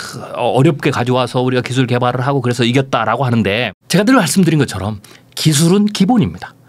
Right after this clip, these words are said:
그런데 우리 한국의 반도체가 일본의 반도체를 무너뜨리고 예를 들면 이, 일본이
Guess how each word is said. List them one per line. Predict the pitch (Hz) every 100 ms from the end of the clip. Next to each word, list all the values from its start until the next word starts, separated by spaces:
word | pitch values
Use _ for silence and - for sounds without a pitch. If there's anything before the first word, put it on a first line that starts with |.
| - -
그런데 | 214 214 131
우리 | 107 156
한국의 | 180 220 220 214
반도체가 | 113 127 143 - - 160 196
일본의 | 143 160 185 185 190 175 170
반도체를 | 135 139 143 139 135 120
무너뜨리고 | 165 185 98 87 -
예를 | 131 170
들면 | 139 127 110 135
이, | 160 -
일본이 | 135 156 156 160